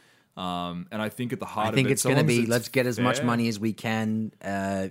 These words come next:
Speaker 2: because that's our prerogative." So, you know, screw the
Speaker 1: Well, their,
Speaker 2: community.
Speaker 1: the interest, no, their interest is just player retention. That's what this is all about for developers of games. It's just about player retention. How do we get people back in the game?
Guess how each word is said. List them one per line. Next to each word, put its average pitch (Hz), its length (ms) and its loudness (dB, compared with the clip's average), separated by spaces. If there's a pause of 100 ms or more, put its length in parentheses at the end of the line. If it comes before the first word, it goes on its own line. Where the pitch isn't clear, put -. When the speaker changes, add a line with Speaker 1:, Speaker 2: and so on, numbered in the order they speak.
(120)
Speaker 2:
because 101 300 -6
that's 98 220 -4
our 95 140 0
prerogative." 92 500 -4
So, 87 360 -4 (640)
you 87 120 -12
know, 85 200 -8
screw - 320 -4
the 104 160 -4
Speaker 1:
Well, 175 140 0
their, 208 120 4
Speaker 2:
community. 151 240 0
Speaker 1:
the 190 100 0
interest, 196 420 -4
no, 120 220 -2
their 175 200 -4
interest 180 360 -6
is 120 120 -8
just - 200 -12
player 110 180 -6
retention. 92 600 -12
That's 151 220 -2
what 147 200 -6
this 123 180 -6
is 110 140 -8
all 104 160 -6
about 92 240 -8
for - 100 -12
developers 90 540 -12
of 87 120 -18
games. 78 300 -14
It's 113 160 -10
just 185 160 -2
about 156 220 -2
player 110 180 -4
retention. 95 400 -8
How 143 140 0
do 156 60 2
we 143 60 0
get 135 160 -2
people 104 260 -8
back 101 300 -12
in 104 100 -8
the 92 100 -8
game? 82 340 -16